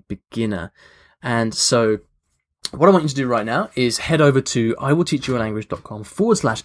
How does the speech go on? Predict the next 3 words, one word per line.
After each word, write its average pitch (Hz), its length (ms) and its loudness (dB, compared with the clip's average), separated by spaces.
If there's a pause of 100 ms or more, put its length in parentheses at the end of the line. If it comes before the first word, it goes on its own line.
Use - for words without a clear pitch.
episode 190 440 2
seventeen 165 840 0 (1300)
and 131 400 0